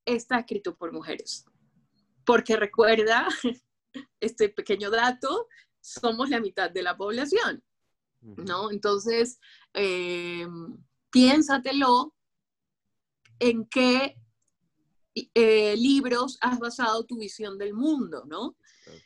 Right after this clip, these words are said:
Speaker 1: Eh, y lo que tú me preguntabas acerca de, de, de que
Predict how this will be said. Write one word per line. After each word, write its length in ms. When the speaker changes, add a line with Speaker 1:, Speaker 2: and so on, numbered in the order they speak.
Speaker 1:
Eh, 520
y 140
lo 100
que 100
tú 100
me 100
preguntabas 640
acerca 460
de, 400
de, 800
de 340
que 220